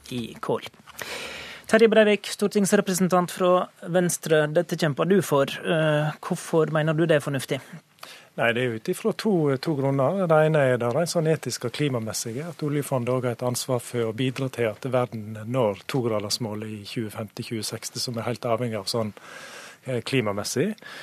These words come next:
Speaker 2: Og så er det ut ifra rene finansielle risikovurderinger. Det er ikke tvil om at, eh, en av de viktigste driverne nå på verdensmarkedet, det er nettopp, eh, grønne verdier. Dette er viktigere og viktigere. Fondet selv er veldig opptatt av å redusere finansiell risiko med å,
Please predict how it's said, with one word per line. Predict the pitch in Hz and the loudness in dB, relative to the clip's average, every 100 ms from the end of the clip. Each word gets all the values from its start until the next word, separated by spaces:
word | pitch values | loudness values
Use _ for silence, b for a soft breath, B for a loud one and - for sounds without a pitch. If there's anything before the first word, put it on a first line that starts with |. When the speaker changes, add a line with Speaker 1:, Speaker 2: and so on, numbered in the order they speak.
| B B B | B B B
Speaker 2:
Og | |
så | 160 147 123 | 2 4 4
er | |
det | 202 214 | 4 0
ut | - | -2
ifra | 160 143 131 | -2 2 4
rene | 127 135 135 | 6 4 2
finansielle | 131 123 113 - 135 117 110 | -2 -4 -4 0 0 0 -2
risikovurderinger. | 120 - 120 101 107 110 107 107 175 214 - | -2 -4 -6 -8 -4 -4 -4 -4 -6 -4 -2
Det | |
er | 151 | -2
ikke | 139 - | -2 -2
tvil | 147 117 | 2 2
om | 107 107 | 0 -2
at, | - - | -4 -4
eh, | 110 107 107 B B B B B B B | -2 -4 -8 B B B B B B B
en | 151 135 | 2 4
av | 113 | 0
de | 120 | -2
viktigste | 131 - - 123 113 - | -4 -4 -2 -2 -2 -4
driverne | 117 127 131 131 120 110 | -2 -2 0 0 -2 -4
nå | 110 | -6
på | - | -2
verdensmarkedet, | 123 120 - 113 - 117 135 180 | -2 -2 -4 -8 -8 -8 -4 -2
det | 147 | 0
er | 139 | 2
nettopp, | 135 - 120 - - | 0 -4 -10 -10 -10
eh, | 117 | -8
grønne | 104 123 127 131 | -4 0 0 0
verdier. | 117 110 123 117 156 | -4 -4 -4 -4 -4
Dette | 147 135 | -6 -4
er | 123 | -4
viktigere | - 151 123 110 | -4 -4 -2 -2
og | |
viktigere. | 110 - 135 120 110 180 170 | -6 -6 -2 -2 -4 -8 -4
Fondet | - 151 120 | 0 0 0
selv | - 139 120 107 | -2 0 0 -2
er | 113 - | -8 -6
veldig | 120 127 139 131 | -2 -2 0 -4
opptatt | 127 - 113 104 123 | -4 -4 -4 -4 -4
av | 110 | -4
å | 113 | -2
redusere | 120 113 113 - 127 107 | -4 -2 0 4 4 4
finansiell | - 113 110 - 131 110 | -2 -2 -4 0 0 0
risiko | - - 120 - 104 | 0 -2 -2 -4 -4
med | 107 104 | -4 -4
å, | 104 104 | -4 -6